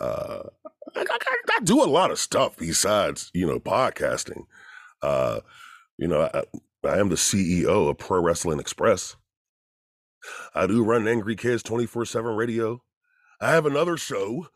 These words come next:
I mean, come on, guys. But anyway, we back, baby. We back. We back in the building.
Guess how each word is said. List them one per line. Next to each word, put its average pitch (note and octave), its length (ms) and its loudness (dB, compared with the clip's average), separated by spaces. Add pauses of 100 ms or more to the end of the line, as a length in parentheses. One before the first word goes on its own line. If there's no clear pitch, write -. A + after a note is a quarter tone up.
(380)
I C3 100 0
mean, E3+ 200 0
come F#3 180 -4
on, A3+ 240 0
guys. F#3+ 380 2
But A#3+ 200 2
anyway, D4 320 0
we D4+ 140 -2
back, D4 400 -2
baby. B3 320 -4
We F#3 160 -14
back. E3+ 380 -4
We C#3+ 120 -14
back D3 300 -6
in C3 60 -10
the A#2 80 -12
building. B2+ 500 0